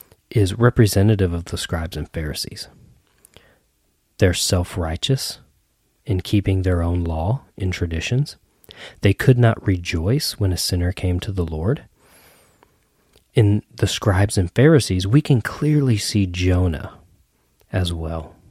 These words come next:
Jonah was prideful in his self-righteousness and could not bring himself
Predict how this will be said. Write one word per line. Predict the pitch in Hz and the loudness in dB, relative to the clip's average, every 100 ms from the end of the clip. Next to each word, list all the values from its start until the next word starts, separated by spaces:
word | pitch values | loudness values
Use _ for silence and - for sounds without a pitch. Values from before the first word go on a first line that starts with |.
| _ _ _ _ _ - - - | _ _ _ _ _ -20 -20 -10
Jonah | 107 101 107 120 | 2 6 8 6
was | 110 95 85 - _ - | 4 2 0 -6 _ -12
prideful | - 92 92 95 - 85 - _ _ _ | -4 -2 -2 -4 -8 -8 -10 _ _ _
in | - 87 | -4 -2
his | 90 | -2
self-righteousness | - 92 87 90 95 - - 90 - - | 0 -2 -2 -2 -2 -2 -4 -6 -6 -6
and | 98 | -6
could | - 131 131 | 0 2 4
not | 127 120 110 | 4 2 2
bring | 104 98 95 | 2 2 2
himself | 92 87 - 76 73 - | -2 -4 -4 -6 -8 -12